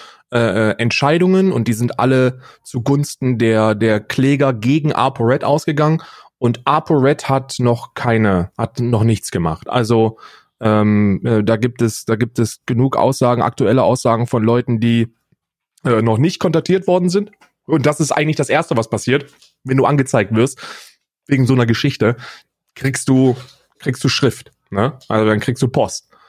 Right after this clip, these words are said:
Und das ist alles nicht passiert. Keiner von denen hat et-, irgendetwas von Seiten Apo L E Ds dem Allerechten bekommen. Und dann kann man davon ausgehen, dass das, dass dieses, "Ja, ich zeig dich an und ich hab dich schon lange angezeigt und das läuft",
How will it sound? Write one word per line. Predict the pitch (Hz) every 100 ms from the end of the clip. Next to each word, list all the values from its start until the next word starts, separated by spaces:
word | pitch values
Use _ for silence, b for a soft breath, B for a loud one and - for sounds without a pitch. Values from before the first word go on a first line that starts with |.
| b b
Und | 113
das | 113
ist | -
alles | 135 127
nicht | 123
passiert. | - 117 151 98 -
Keiner | - 135 139
von | 131 135
denen | 135 139
hat | 127 127
et-, | - 117 -
irgendetwas | 170 170 165 120 127 135 131 - _ _ _ -
von | 139 113
Seiten | 120 127 127
Apo | 117 131 135
L | 117 127
E | 123
Ds | 117 117
dem | - 110
Allerechten | 107 98 104 123
bekommen. | 95 - 85 82 b b b b b
Und | -
dann | 120
kann | 120 160
man | 165
davon | 143 139 127
ausgehen, | 123 127 131 123
dass | 117 -
das, | 117 - -
dass | 113 -
dieses, | 117 113 -
"Ja, | 117 117
ich | 110 -
zeig | 117 110
dich | 113 -
an | 113 123
und | 113 104 101
ich | 104
hab | 123
dich | 120
schon | - 113
lange | 113 107
angezeigt | 113 110 - 110 110
und | 110
das | 95 -
läuft", | 113 117 -